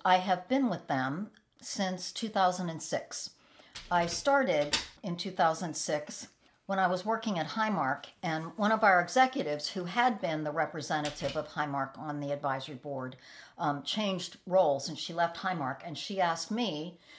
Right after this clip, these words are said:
to take her place. And when she was describing the Salvation Army to me, she said, "These are the most purely good people you will ever meet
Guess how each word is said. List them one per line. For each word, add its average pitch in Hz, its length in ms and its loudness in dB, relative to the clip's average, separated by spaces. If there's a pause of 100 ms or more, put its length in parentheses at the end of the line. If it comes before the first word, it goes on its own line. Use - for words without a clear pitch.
(140)
to 190 100 -8
take 180 300 -4
her 151 100 -6
place. - 640 -2 (480)
And 165 320 0 (160)
when 185 220 -2
she 196 200 -2
was 180 140 -2
describing 190 840 4
the 151 80 -4
Salvation 156 640 0
Army 147 360 -2
to 160 120 -12
me, 147 480 -8
she - 240 -6
said, 147 640 0 (680)
"These 233 360 -2
are 156 440 6
the 160 100 -2
most 156 420 -2
purely 190 420 -4
good 175 320 -4
people 139 540 -8
you 151 120 -6
will 143 240 -6
ever 165 360 -4
meet 147 320 -4